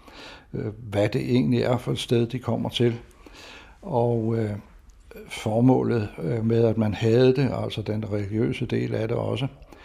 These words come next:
Deres, øh, have, øh, dernede med, øh, med forskellige, øh, lægeplanter og, og urter af diverse ting og sager, det hører man om. Og så, øh, er det sådan set min,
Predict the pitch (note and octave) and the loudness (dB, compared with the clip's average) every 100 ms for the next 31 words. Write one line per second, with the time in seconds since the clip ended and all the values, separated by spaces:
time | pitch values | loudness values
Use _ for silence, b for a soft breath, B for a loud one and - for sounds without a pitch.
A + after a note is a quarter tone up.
0 | B B B B B - A2+ G#2+ G#2+ - | B B B B B 2 4 4 2 0
1 | - A2 G#2+ F#2 - G2 A2 C3+ B2 - | 0 0 0 0 0 2 6 6 4 -2
2 | - D#3 A#2+ A2 G#2+ A2+ A#2 A#2 A#2+ A#2 | -8 -6 -4 -4 -2 2 4 4 4 0
3 | - A#2+ A2 A2 G2+ G2+ G2 F#2 - - | -2 -2 -2 -2 -2 -2 -2 -6 -10 -20
4 | B B B B B B G#2 G#2+ A2+ - | B B B B B B -2 0 0 4
5 | A#2+ A2+ A2 G#2+ G2+ G2 G#2+ G#2 G#2+ B2 | 4 6 4 4 0 -4 -4 0 4 6
6 | A#2+ A#2+ - - A#2 A#2 A2+ A#2 A#2 A#2 | 4 0 -12 -2 0 0 0 0 0 -2
7 | A2+ G2+ - A#2 A#2 C#3+ A#2 B2 A#2+ A2 | -4 -6 -8 -8 -6 -4 -2 0 0 -2
8 | G2+ - G#2 G2 G2+ A2+ - A#2+ A#2+ - | -4 -4 -4 -4 -4 -6 -4 -4 -4 -2
9 | A2+ A#2 A#2+ B B B B - G#2 A2 | 0 0 -2 B B B B -4 -2 0
10 | G#2 A#2 G#2+ F2 - - - B B B | 2 2 2 -4 -8 -18 -20 B B B
11 | B B B B - - - A#2+ A#2 D#3 | B B B B -20 -20 -4 0 2 6
12 | D3 D3 C#3 C3 B2+ A#2+ - - C3 B2 | 6 8 8 8 8 4 -4 -4 -2 0
13 | A#2 - A#2+ B2 C3 B2 B2+ D3 F#3 | 0 4 4 4 4 4 4 4 0